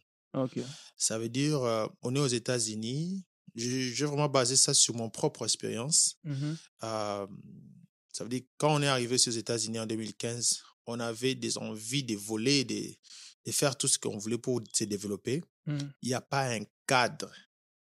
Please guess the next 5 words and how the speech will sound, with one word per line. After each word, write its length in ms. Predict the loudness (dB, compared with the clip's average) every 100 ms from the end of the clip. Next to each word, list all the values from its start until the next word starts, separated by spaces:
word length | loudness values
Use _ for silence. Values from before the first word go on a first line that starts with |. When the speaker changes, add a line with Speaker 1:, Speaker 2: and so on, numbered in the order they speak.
| -8
Speaker 1:
Ok. 220 | -4 -4 -6 -2
Speaker 2:
concis 640 | 0 2 2 2 -2 -6 _ _ -12
Speaker 1:
Mhm. 300 | -8 -8 -10 _
Speaker 2:
qui 120 | -2 2
fonctionne, 800 | 4 2 2 2 0 -2 -6